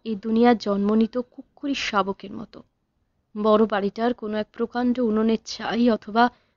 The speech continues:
খড়কুটোর গাদায় জন্মাত। মায়ের যত্নে তার দুধে মানুষ হতো। শৈশব লাবণ্যের জোরে করুণা পেয়ে উচ্ছিষ্ট পেত, বড় হতো। তারপর ঘর হতে বিতাড়িত হতো,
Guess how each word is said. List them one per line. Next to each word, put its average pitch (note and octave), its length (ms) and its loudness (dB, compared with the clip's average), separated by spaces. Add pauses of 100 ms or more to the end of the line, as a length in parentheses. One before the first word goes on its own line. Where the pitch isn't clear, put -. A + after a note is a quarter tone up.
(160)
খড়কুটোর A#3+ 640 -4
গাদায় G3+ 360 -4
জন্মাত। G3+ 500 -12 (340)
মায়ের G#3 340 -2
যত্নে G#3 440 -4
তার G#3+ 280 -8
দুধে G#3 280 -6
মানুষ G#3 420 -4
হতো। - 260 -18 (640)
শৈশব E4 520 6
লাবণ্যের C4 520 8
জোরে A#3 380 6
করুণা A#3 420 2
পেয়ে B3 280 -2 (480)
উচ্ছিষ্ট - 520 -2
পেত, - 320 -14 (340)
বড় A3 280 8
হতো। - 360 -6 (1000)
তারপর D#4 360 6
ঘর C4 340 2
হতে C#4+ 380 0
বিতাড়িত A3+ 480 -6
হতো, - 320 -18